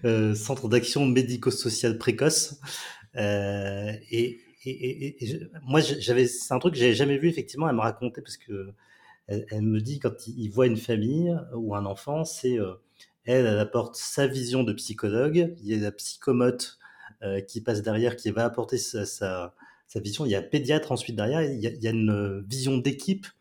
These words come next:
finalement, sur le, le, le bilan qu'ils font d'un, d'un, d'un enfant comme ça. Euh, et j'ai,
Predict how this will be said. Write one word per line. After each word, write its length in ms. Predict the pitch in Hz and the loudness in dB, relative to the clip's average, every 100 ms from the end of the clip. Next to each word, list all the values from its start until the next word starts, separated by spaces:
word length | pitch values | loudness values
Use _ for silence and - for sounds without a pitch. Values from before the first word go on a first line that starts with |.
| _ - - _ | _ -20 -20 _
finalement, 520 | - 123 123 120 143 | -8 0 0 2 0
sur 380 | 156 - - 110 | -2 -4 -4 -2
le, 200 | 107 104 117 | 0 -2 -2
le, 200 | 107 - | -4 -2
le 180 | 107 | 0
bilan 380 | 107 120 131 151 | 0 0 -2 -2
qu'ils 240 | - - 104 | -4 -8 -8
font 200 | 135 117 | -4 -2
d'un, 260 | 95 104 | -2 -6
d'un, 180 | 107 104 | -6 -6
d'un 240 | 107 104 104 | -4 -4 -4
enfant 280 | 101 - | -4 -8
comme 160 | 101 95 | -10 -10
ça. 260 | - 147 151 - - - - - | -10 -10 -12 -20 -20 -20 -20 -10
Euh, 480 | 98 95 95 95 95 95 95 _ _ _ | -6 -6 -6 -8 -8 -10 -12 _ _ _
et 180 | 123 - | -4 -2
j'ai, 160 | 131 | -2